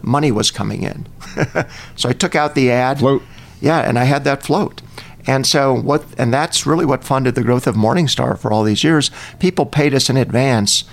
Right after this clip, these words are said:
Speaker 1: for publication services to be rendered in the future.
Speaker 2: I'm amazed by, um,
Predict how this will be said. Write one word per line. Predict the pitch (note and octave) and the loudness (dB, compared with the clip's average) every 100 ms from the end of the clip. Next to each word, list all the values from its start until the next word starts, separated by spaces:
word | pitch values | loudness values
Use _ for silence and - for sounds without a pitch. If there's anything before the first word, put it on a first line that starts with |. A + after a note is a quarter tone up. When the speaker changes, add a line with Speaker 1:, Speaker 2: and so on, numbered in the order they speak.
| - - - - | -20 -20 -20 -8
Speaker 1:
for | - C#3 | 0 0
publication | C3 D#3 C#3+ C3+ D3 C3+ B2+ C3+ B2+ | 2 0 0 2 2 2 2 2 2
services | - C#3+ C#3 - A#2+ - | 0 2 2 2 0 0
to | A2+ | 2
be | B2 | 2
rendered | G#2 B2 A#2+ A2+ | 4 2 2 2
in | - G#2+ | 0 -2
the | |
future. | G2 A#2 - - F#2+ - | -2 -4 -4 -8 -10 0
Speaker 2:
I'm | A2 | 2
amazed | G#2+ G2+ G#2+ G#2 - | 4 4 4 2 0
by, | - F2+ E2+ E2+ | 0 2 2 2
um, | D2 D#2+ D#2 D2 D2 | 0 0 0 -2 -6